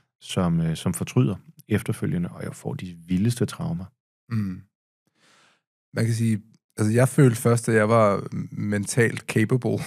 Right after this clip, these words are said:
Speaker 2: da jeg var syvogtyve, otteogtyve.
Speaker 1: Jamen, der kan du se,
Speaker 2: Altså
Speaker 1: det er også sindssygt, at der er nogen, der spørger børn på syv, otte år, ikke?
Speaker 2: Ja.
Speaker 1: Om de har lyst til at skifte køn.
Speaker 2: Ja. Altså, øh,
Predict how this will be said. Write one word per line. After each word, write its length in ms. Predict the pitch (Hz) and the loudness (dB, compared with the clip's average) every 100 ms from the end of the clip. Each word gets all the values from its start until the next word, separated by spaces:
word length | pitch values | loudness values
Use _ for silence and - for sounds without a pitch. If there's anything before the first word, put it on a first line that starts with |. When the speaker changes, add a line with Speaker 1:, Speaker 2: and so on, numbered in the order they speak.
| - | -4
Speaker 2:
da 80 | 98 | 0
jeg 140 | 101 | 0
var 140 | 98 90 | -2 -4
syvogtyve, 460 | - 110 - 95 117 | -4 -4 -2 2 4
otteogtyve. 440 | 127 147 117 110 - - | 4 2 -4 -6 -6 -8
Speaker 1:
Jamen, 100 | 90 | 0
der 60 | 104 | 2
kan 80 | 107 | 2
du 60 | |
se, 220 | 98 110 104 117 | 2 0 0 2
Speaker 2:
Altså 180 | 107 | 4
Speaker 1:
det 80 | 98 | 4
er 40 | 107 | 2
også 180 | - | 0
sindssygt, 380 | - 120 127 95 | 0 0 0 0
at 80 | 92 | 0
der 60 | 87 | 2
er 40 | |
nogen, 180 | 87 95 | 2 2
der 360 | 95 90 90 | 0 0 -2
spørger 300 | - - - | -6 -4 -4
børn 320 | - 95 101 95 | -2 -4 -2 -4
på 200 | 95 87 | -4 -6
syv, 320 | - 107 113 | -4 -4 0
otte 240 | 95 104 | 0 0
år, 180 | 98 107 | -2 -2
ikke? 140 | 120 147 _ _ - | -4 -6 _ _ -4
Speaker 2:
Ja. 100 | 113 | -2
Speaker 1:
Om 80 | 90 | 0
de 100 | 101 | 0
har 40 | |
lyst 120 | 92 - | 0 -2
til 80 | |
at 40 | - | -8
skifte 220 | - - | -8 -8
køn. 220 | - 127 - _ _ - | -6 -6 -10 _ _ -8
Speaker 2:
Ja. 60 | - 135 - _ _ _ _ _ _ - | -6 -8 -18 _ _ _ _ _ _ -6
Altså, 320 | 120 127 113 | -2 2 2
øh, 480 | 110 107 104 104 | 4 2 0 -4